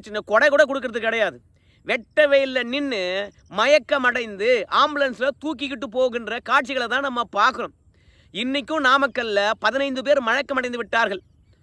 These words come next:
So இளைஞர்களுக்கே இந்த மாதிரி சூழ்நிலைனா வயதானவர்கள் போய் அங்க நின்னாங்கன்னா என்ன ஆகும் என்று உங்களுக்கு தெரியும். இப்படி முந்நூறு அல்லது நானூறு கோடியை அவனை நம்பி வந்திருக்கிறவங்களுக்கு இறைக்கலப்பா விஜய்,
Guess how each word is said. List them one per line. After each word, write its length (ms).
So 100
இளைஞர்களுக்கே 680
இந்த 200
மாதிரி 220
சூழ்நிலைனா 440
வயதானவர்கள் 560
போய் 100
அங்க 120
நின்னாங்கன்னா 460
என்ன 160
ஆகும் 260
என்று 240
உங்களுக்கு 300
தெரியும். 240
இப்படி 420
முந்நூறு 340
அல்லது 180
நானூறு 340
கோடியை 400
அவனை 320
நம்பி 340
வந்திருக்கிறவங்களுக்கு 840
இறைக்கலப்பா 500
விஜய், 240